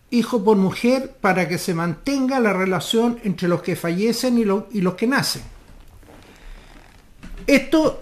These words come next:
implica que en cinco o diez años más la población i-, infantil chilena habrá disminuido a la mitad, porque nadie quiere traer un bebé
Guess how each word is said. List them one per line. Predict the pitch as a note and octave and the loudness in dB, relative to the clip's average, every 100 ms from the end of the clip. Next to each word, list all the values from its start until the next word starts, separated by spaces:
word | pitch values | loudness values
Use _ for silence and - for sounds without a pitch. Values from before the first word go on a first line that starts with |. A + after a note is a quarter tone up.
| - | -4
implica | B3+ G#3 - C4+ F#3 G#3 A3 A3 | 2 4 4 2 4 4 4 4
que | G#3 | 2
en | E3+ | 2
cinco | - C4+ C4+ C#4 | 2 0 2 2
o | A#3+ | 4
diez | A#3+ A#3 A#3+ | 4 2 2
años | A#3 A#3 G3 | 4 4 6
más | A3+ C#4+ - - - | 4 4 2 -4 -6
la | G#3 F#3 | 0 2
población | G3 G3+ G3 - A#3+ A#3 | 4 4 4 2 4 4
i-, | A3+ - | 2 0
infantil | A3+ A#3 A#3 A3 F#3 D4 C#4+ C#4+ - - - | 2 2 2 -2 0 2 2 2 -4 -16 -12
chilena | - A#3+ B3+ A3+ F#3+ C#4 - | 2 6 8 8 6 0 -6
habrá | - A3 A3+ B3 | 2 6 6 6
disminuido | B3 A3+ A3 A3 A#3 B3+ B3+ B3+ - | 2 0 2 4 4 4 4 2 0
a | G#3 | 0
la | A3 | 2
mitad, | A#3 A#3+ C#4+ - - - - - - - - - - - - - - - | 2 2 -2 -4 -14 -20 -20 -20 -20 -20 -20 -20 -20 -20 -20 -20 -20 0
porque | G#3+ F3+ A#3 | 4 6 8
nadie | A#3 B3+ C#4 C#4 | 8 8 8 6
quiere | A3+ B3+ C4 | 4 0 0
traer | B3+ A3+ A3 B3 C4 | 2 2 4 4 4
un | A#3 G#3+ | 2 4
bebé | G3+ F#3+ A3 C4+ - | 4 6 4 4 -2